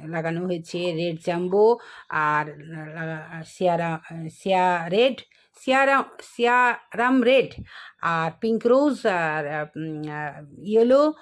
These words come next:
আর হোয়াইট, এই মোটামুটি পাঁচটা প্রজাতি, আহ, লাগানো হয়েছে। এক একটা ষাট টাকা,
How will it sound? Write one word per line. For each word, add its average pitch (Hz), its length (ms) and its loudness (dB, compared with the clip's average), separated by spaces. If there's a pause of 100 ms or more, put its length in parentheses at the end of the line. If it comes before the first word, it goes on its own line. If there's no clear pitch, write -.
(260)
আর 160 340 -2
হোয়াইট, 196 480 0 (520)
এই 175 220 -4
মোটামুটি 208 500 -2
পাঁচটা 185 540 -4
প্রজাতি, 208 720 -4
আহ, 165 400 -6
লাগানো 175 400 -4
হয়েছে। 214 460 -2
এক 277 240 0
একটা 185 320 -4
ষাট 165 340 -6
টাকা, 202 380 0